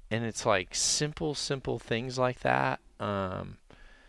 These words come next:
you know, it's like I almost do it more in realms that are outside of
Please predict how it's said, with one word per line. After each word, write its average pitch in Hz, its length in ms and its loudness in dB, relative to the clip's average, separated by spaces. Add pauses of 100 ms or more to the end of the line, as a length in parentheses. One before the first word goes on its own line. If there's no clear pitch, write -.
(360)
you 113 140 -4
know, 113 140 0
it's - 160 0
like 107 220 6
I 113 100 8
almost 143 400 4
do 120 200 6
it 101 120 2 (460)
more 110 760 4 (920)
in 110 260 0
realms 101 420 2
that 95 100 -2
are 90 180 -2
outside 98 440 4
of - 300 -6